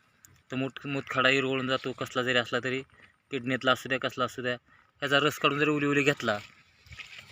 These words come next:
तरी मुतखडा निघून जातो. पण त्या रसामध्ये थोडं आपल्याला ह्याचं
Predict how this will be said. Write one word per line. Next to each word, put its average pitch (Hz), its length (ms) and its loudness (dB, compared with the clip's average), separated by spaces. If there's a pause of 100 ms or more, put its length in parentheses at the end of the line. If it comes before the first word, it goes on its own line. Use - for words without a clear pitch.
(380)
तरी 151 260 4
मुतखडा 143 400 2
निघून 135 300 0
जातो. 135 300 -2 (880)
पण 143 440 -2
त्या 143 140 4
रसामध्ये 139 520 2
थोडं 139 240 4
आपल्याला 139 280 2 (2000)
ह्याचं 110 760 4